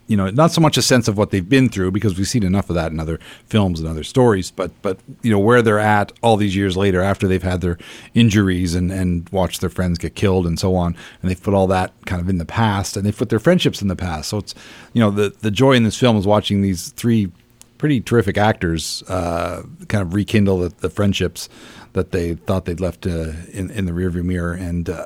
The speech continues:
and, and seeing them bounce off each other and seeing their, kind of their old personalities reemerge, as it were. Um, you know, once, once they get kind of comfortable being together again. Um, Bryan Cranston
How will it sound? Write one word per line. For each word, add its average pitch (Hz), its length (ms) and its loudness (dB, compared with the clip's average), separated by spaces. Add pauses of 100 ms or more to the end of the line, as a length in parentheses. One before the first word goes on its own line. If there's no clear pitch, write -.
and, 98 340 -6 (260)
and 95 300 -6 (120)
seeing 143 300 4
them 120 120 4
bounce 110 520 2
off 113 220 0
each - 140 0
other 107 180 6
and 104 100 0
seeing 139 220 4
their, 117 200 2 (380)
kind - 140 2
of 113 60 6
their 113 140 2
old 131 280 6
personalities 110 720 2
reemerge, 98 640 2
as 80 180 -4
it 85 140 -6
were. 80 360 -6
Um, 95 360 -4 (760)
you 120 100 2
know, 95 100 2
once, 107 400 2
once 107 260 2
they 104 80 2
get 92 200 -2
kind 98 180 0
of 90 80 -6
comfortable 101 480 2 (340)
being 131 180 6
together 113 340 6
again. 98 460 0
Um, 110 480 0
Bryan 139 320 2
Cranston 135 560 2